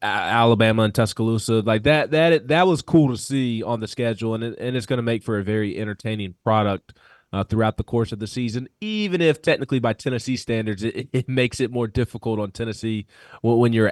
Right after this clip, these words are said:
adding a Texas and Oklahoma. But from an S E C football standpoint, it, it's gonna be very entertaining. And I also got a, a rather large kick out of seeing, uh, Texas having,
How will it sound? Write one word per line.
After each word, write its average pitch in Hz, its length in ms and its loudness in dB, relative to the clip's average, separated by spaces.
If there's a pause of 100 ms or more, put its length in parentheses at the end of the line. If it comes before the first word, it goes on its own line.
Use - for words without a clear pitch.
(140)
adding 110 300 0
a 101 80 -2
Texas - 420 -6
and 107 100 -4
Oklahoma. 107 440 -2
But 104 140 -2
from 113 420 0 (320)
an 123 100 -4
S 135 180 -4
E 127 40 -12
C 117 160 -10
football 131 360 -2
standpoint, 113 680 -4
it, 107 60 -4
it's 104 340 -4
gonna 117 240 -2
be 110 120 2
very 110 300 2
entertaining. 113 500 -4 (220)
And 131 160 0
I 170 120 4
also 160 200 2
got 135 200 2
a, 113 180 -4
a 127 120 0
rather 123 300 2
large 117 400 -2
kick - 300 -6
out 113 120 -2
of 101 80 -6
seeing, 113 460 -6 (400)
uh, 113 280 2 (120)
Texas - 640 -2 (280)
having, 120 480 2